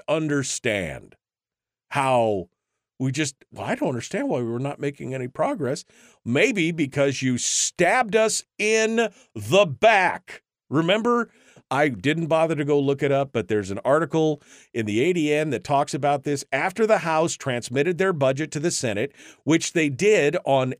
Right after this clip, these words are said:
April seventeenth. They finished their budget, transmitted it to the Senate on April the seventeenth,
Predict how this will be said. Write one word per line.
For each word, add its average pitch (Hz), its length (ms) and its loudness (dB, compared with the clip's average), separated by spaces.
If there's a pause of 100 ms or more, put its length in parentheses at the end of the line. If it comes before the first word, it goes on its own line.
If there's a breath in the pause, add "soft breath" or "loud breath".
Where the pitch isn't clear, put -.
(100)
April 202 520 4
seventeenth. 165 840 -2 (920)
They 135 220 2
finished 214 320 0
their 226 160 2
budget, 151 420 2 (380 soft breath)
transmitted 190 600 0
it 190 140 0
to 196 80 0
the 185 100 0
Senate 160 400 -4
on 117 180 -4 (100)
April 214 420 2
the 208 100 0
seventeenth, 151 800 -2